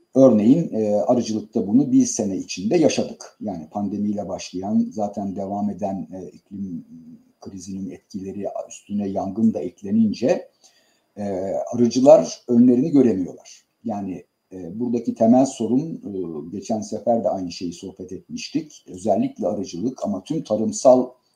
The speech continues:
üretim, e, aslında, e, bir tür, e, öngörü, bir tür, e, kadim bilgi, bir tür döngü üzerine, e, belirli, e, davranışları belirli zamanlarda yapma üzerine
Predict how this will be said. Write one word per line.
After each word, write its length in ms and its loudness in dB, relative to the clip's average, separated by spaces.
üretim, 540 -4
e, 60 -8
aslında, 640 6
e, 60 0
bir 220 0
tür, 380 -8
e, 380 -6
öngörü, 560 6
bir 220 -2
tür, 260 0
e, 80 -8
kadim 440 4
bilgi, 640 -2
bir 240 -4
tür 300 -2
döngü 520 0
üzerine, 640 -2
e, 400 -6
belirli, 440 0
e, 460 -6
davranışları 800 -4
belirli 340 0
zamanlarda 640 -2
yapma 360 0
üzerine 380 -4